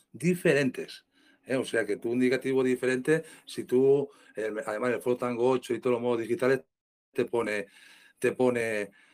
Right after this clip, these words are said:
como si lo has trabajado o no has trabajado, ¿no? Entonces, nosotros son indicativos diferentes. O sea, si tú has trabajado Eco Alfa cin-, Eco Bravo cinco Alfa Golf, y no, eh, sí, lo puedes volver a trabajar,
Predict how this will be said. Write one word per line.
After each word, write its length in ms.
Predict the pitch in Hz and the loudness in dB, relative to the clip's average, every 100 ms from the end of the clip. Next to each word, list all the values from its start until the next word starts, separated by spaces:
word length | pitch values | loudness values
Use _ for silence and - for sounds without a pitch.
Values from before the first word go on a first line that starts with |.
| _ | _
como 520 | - 131 127 123 120 110 | 0 2 4 4 2 2
si 120 | 120 | 0
lo 100 | 120 | 0
has 60 | |
trabajado 500 | 117 110 107 - 113 | 2 0 0 0 0
o 60 | 107 | 0
no 80 | 107 | -2
has 60 | |
trabajado, 540 | 104 107 101 - 123 110 | -2 0 0 0 0 0
¿no? 100 | 127 | -2
Entonces, 300 | 123 120 123 | -2 -2 -2
nosotros 320 | 123 135 - | 0 0 0
son 200 | 139 131 120 | -2 -4 -8
indicativos 800 | 110 120 127 113 170 180 175 _ | -6 -4 -2 0 2 2 0 _
diferentes. 840 | 127 175 170 156 147 127 - - - | -2 0 2 4 2 0 -8 -10 -10
O 80 | - | -8
sea, 180 | - 104 | -4 -4
si 140 | 98 | 0
tú 80 | 131 | 0
has 40 | |
trabajado 520 | 147 143 139 139 135 | 2 2 2 2 2
Eco 180 | 127 117 | 2 0
Alfa 240 | 117 120 - | 0 -2 -2
cin-, 240 | 147 131 | -4 -2
Eco 240 | 120 - 117 | -2 0 0
Bravo 280 | 117 113 139 | 2 0 -2
cinco 500 | 143 131 139 131 123 | -4 2 2 2 2
Alfa 260 | 131 127 123 | 0 0 2
Golf, 300 | 151 156 - _ _ _ - | 2 0 -4 _ _ _ -4
y 80 | |
no, 200 | 123 135 123 | 0 2 2
eh, 240 | 120 120 | 2 2
sí, 120 | - | 2
lo 140 | 135 127 | 0 2
puedes 160 | 110 | 0
volver 160 | 113 120 | 2 0
a 40 | |
trabajar, 500 | 117 127 120 160 185 | 2 2 2 0 -2